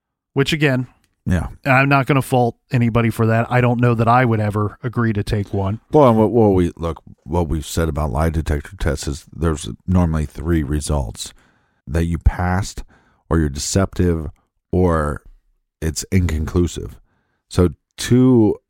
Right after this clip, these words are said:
Speaker 2: of the three results are negative.
Speaker 1: Well, and if you're innocent, there's really no upside to, <laughs> to the test at all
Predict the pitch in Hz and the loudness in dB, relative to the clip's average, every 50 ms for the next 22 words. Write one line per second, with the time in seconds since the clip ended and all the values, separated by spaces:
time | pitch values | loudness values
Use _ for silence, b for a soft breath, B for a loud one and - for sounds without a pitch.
0 | _ _ 92 80 82 85 85 87 82 - - - - 95 110 110 104 95 87 82 | _ _ -6 -6 -4 -2 0 0 -2 -2 -4 -6 -2 0 2 2 2 2 0 0
1 | 80 71 67 76 82 78 80 - - 87 80 76 - - - - - _ _ _ | -2 -4 -2 -2 -2 0 2 2 2 2 0 -2 -6 -12 -16 -16 -18 _ _ _
2 | _ _ 87 90 87 101 113 107 87 73 62 57 60 - - _ _ _ _ _ | _ _ 0 2 2 4 2 2 0 -2 -6 -8 -10 -14 -18 _ _ _ _ _
3 | _ _ _ _ _ _ _ _ _ - 143 165 165 160 156 156 160 - 160 151 | _ _ _ _ _ _ _ _ _ 0 2 2 4 4 4 2 2 2 2 2
4 | 151 147 - - 143 143 143 143 - - 165 170 175 147 - - - 127 117 110 | 2 2 0 2 2 2 2 2 2 0 0 2 2 0 -2 -2 -2 -2 -2 -2
5 | 113 - _ _ _ _ _ - 127 123 120 120 117 107 - - - - 147 123 | -4 -8 _ _ _ _ _ -2 0 2 2 2 0 0 -2 -8 -12 -6 0 2
6 | 127 135 135 135 135 123 117 120 123 120 120 - - 127 123 - - - - 120 | 2 2 4 2 2 2 2 2 2 2 0 0 -2 -2 -2 -2 -6 -2 0 0
7 | 120 107 101 101 98 - - 113 110 104 101 101 98 95 - _ _ _ _ _ | 0 0 -2 -4 -6 -6 -4 -2 0 0 0 -2 -2 -4 -8 _ _ _ _ _
8 | _ _ _ _ - - - 160 151 - - _ _ _ _ _ _ - 147 139 | _ _ _ _ -12 -2 -2 -2 -2 -2 -8 _ _ _ _ _ _ 0 0 2
9 | 117 120 117 - - 127 117 - - - 113 104 101 107 123 123 113 95 78 - | 2 -2 -2 0 0 0 0 -2 -4 -6 -6 -4 -2 0 0 0 0 -2 -4 -6